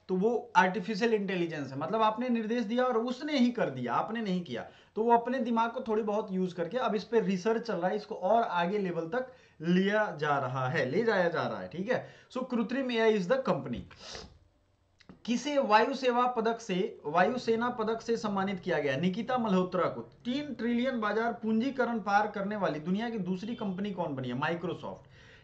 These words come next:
ठीक है? डीजीसीए ने किस विमान कंपनी पे एक दशमलव एक करोड़ का जुर्माना लगाया है? Air India पे। Air India पे एक दशमलव एक करोड़ का जुर्माना लगाया किसी ने? डीजीसीए ने। इसी तरीके से SpiceJet पे कितना जुर्माना लगा था, जरूर बताइएगा।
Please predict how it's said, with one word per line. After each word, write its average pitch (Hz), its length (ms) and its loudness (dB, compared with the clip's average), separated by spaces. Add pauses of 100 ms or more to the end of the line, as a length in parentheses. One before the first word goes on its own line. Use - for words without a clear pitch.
ठीक 233 160 0
है? 220 140 4
डीजीसीए 262 500 2
ने 254 100 -2
किस 254 220 -4
विमान 240 280 0
कंपनी 226 260 -4
पे 240 100 2
एक 233 200 4
दशमलव 226 260 0
एक 233 180 2
करोड़ 226 200 4
का 220 120 -2
जुर्माना 202 340 -2
लगाया 196 260 0
है? 220 260 0
Air 190 200 4
India 147 380 0
पे। 107 220 -6 (320)
Air 262 240 8
India 254 260 2
पे 262 140 -2 (240)
एक 220 300 -2
दशमलव 214 400 -2
एक 220 180 -2
करोड़ 208 240 0
का 202 80 -4
जुर्माना 170 380 -2
लगाया 180 400 0
किसी 185 200 -4
ने? 226 100 -2
डीजीसीए 160 500 -2
ने। 120 80 -6
इसी 170 180 -6
तरीके 240 300 -2
से 233 140 -2
SpiceJet 226 540 -2 (640)
पे 240 80 -4
कितना 240 420 -6
जुर्माना 220 340 2
लगा 226 220 0
था, 240 120 0
जरूर 175 240 0
बताइएगा। 123 600 -4